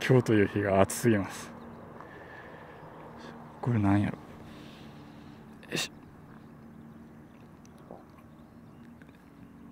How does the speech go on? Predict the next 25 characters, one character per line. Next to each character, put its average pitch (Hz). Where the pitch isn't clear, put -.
花 151
は 143
い -
っ 120
ぱ 127
い 120
咲 113
い 107
て -
る 110
ん 98
で 92
す -
け 104
ど、 104
名 113
前 156
が 156
全 139
然 131
わ 123
か 120
ら 107
な 107
い。 -